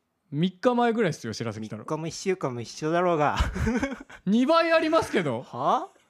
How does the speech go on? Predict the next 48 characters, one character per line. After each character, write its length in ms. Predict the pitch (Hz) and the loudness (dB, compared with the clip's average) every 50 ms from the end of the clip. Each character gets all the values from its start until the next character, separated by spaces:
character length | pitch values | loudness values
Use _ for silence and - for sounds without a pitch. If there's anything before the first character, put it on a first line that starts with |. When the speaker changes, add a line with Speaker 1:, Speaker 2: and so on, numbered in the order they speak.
| - - - - 403 - | -16 -16 -14 -16 -4 0
Speaker 1:
ほ 160 | - 302 339 | 2 2 2
ん 100 | 330 330 | 2 2
で 100 | 320 330 | 2 2
僕 260 | 302 311 302 254 - | 4 2 2 2 2
は 140 | 320 311 285 | 2 2 2
そ 140 | - 302 285 | 2 0 0
の 100 | 277 277 | 0 0
日 340 | 269 277 277 226 - 311 294 | 0 -2 -2 -4 -4 -2 2
曜 200 | 302 294 294 247 | 2 2 2 2
日 100 | 233 208 | 0 -2
に 120 | 190 180 | -2 0
ね 260 | 185 202 247 285 269 240 | 0 2 2 2 0 0
「ハ 140 | - 214 196 | 0 0 0
テ 140 | 175 190 170 | 0 0 0
ナ 100 | 165 160 | 2 2
の 120 | 156 151 | 2 2
ア 120 | 151 156 160 | 2 2 0
ン 80 | 165 | 0
テ 120 | 156 170 170 | 0 0 0
ナ 120 | 160 165 | 2 2
な 120 | 190 254 | 2 2
い 80 | 294 262 | 2 2
か 100 | 254 247 | 2 2
な?」 140 | 262 311 311 | 2 2 0
っ 20 | - | -2
つ 120 | - - | -6 -8
っ 20 | |
て 100 | - 190 | -6 -4
河 200 | 147 - 175 170 | -2 2 2 2
原 180 | 170 170 170 165 | 4 4 2 2
町 240 | 165 156 139 147 139 | 0 -2 -4 -4 -6
に 120 | 131 131 | -4 -4
ね、 520 | 139 185 214 220 226 214 190 180 180 175 175 | -4 -2 -2 -2 -4 -4 -4 -6 -6 -6 -2
用 240 | 165 175 170 165 156 | 0 2 2 2 0
も 160 | 147 147 147 | 0 -2 -2
な 140 | 156 160 160 | -2 -2 -2
い 100 | 156 151 | -2 -2
の 120 | 147 143 | -2 -4
に 100 | 135 135 | -4 -4
三 680 | 131 - 151 143 143 143 143 143 143 143 143 143 143 139 | -4 -2 -2 -2 -2 -2 -4 -4 -4 -4 -4 -4 -4 -4
時 120 | 143 139 | -4 -4
間、 220 | - 143 139 139 143 | -2 -2 -2 -2 -2
四 100 | 139 139 | -2 -4
時 100 | 147 143 | -4 -4
間 200 | 147 139 147 151 | -4 -2 -2 -2
ぐ 60 | 151 | -2
ら 200 | 143 131 113 | -2 -2 -2
い 40 | 104 | -4